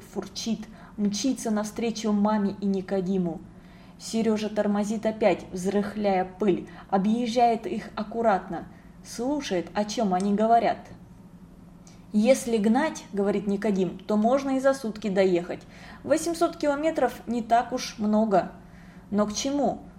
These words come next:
За три дня, не спеша, и доедем. Покупаемся где-нибудь, позагораем, цветов нарвем, заночуем у костерка».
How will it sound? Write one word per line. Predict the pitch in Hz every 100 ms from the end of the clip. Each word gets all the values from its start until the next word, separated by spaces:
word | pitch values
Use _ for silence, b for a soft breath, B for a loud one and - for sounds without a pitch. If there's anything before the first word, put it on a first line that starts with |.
| -
За | 208
три | 226 359 302
дня, | 190 208 254
не | 233 277
спеша, | - 208 - 202 226 226
и | 311
доедем. | 262 202 208 196 196 - B B
Покупаемся | 349 339 220 262 262 247 - 254
где-нибудь, | 214 240 226 214 208 214
позагораем, | 254 269 285 294 285 262 247 233 220
цветов | - 233 320 311 302 262
нарвем, | 233 233 226 226 202 - B B -
заночуем | 190 185 196 202 202 - 254 285 277 269
у |
костерка». | 269 262 - 277 269 - 233 -